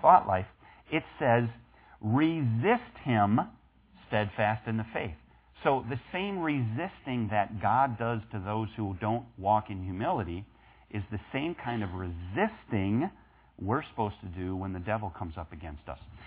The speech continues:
And really, that word resist is not as we would think, meaning God resists. When, when we walk, um, I should say this, when, when God, God is not out there resisting people going, "Oh no, nope, you're not getting access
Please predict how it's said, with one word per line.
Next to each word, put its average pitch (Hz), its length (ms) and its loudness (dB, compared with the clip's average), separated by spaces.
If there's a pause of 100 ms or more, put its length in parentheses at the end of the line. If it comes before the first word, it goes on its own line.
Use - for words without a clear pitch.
(160)
And 139 160 4
really, 190 280 4
that 156 260 6
word 151 200 4
resist 123 540 0
is 104 140 -4
not 117 440 6
as 110 240 0
we 110 140 -2
would 101 180 -2 (140)
think, 113 220 -2 (240)
meaning 110 400 2 (280)
God 120 300 10
resists. 104 640 -2
When, 107 220 -2 (180)
when 110 240 0
we 151 140 4
walk, 131 400 4 (340)
um, 95 300 2 (140)
I 101 80 -4
should 95 200 -10
say 107 120 -4
this, 92 200 -6
when, 104 240 -2 (220)
when 104 340 -2 (680)
God, 127 360 10
God 175 200 6
is 113 120 -4
not 131 200 6
out 123 180 8
there 113 140 2
resisting 101 580 -2
people 95 320 -6
going, 95 320 -2 (300)
"Oh 175 140 10
no, 131 340 8 (480)
nope, 170 240 12 (760)
you're 104 140 0
not 139 180 10
getting 143 200 -2
access 127 320 0